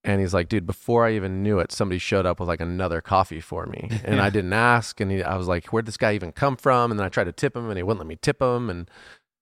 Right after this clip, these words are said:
Speaker 1: uh, you know, it was, like, just one of those things where it's like, this person was like,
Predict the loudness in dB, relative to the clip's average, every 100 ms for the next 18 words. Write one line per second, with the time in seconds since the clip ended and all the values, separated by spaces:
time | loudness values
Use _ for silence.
0 | -14 -8 -2 0 0 0 -2 -4 -6 -4
1 | -4 -4 -4 -4 -4 -6 -4 -6 -4 -4
2 | -2 -6 -6 -4 -4 -8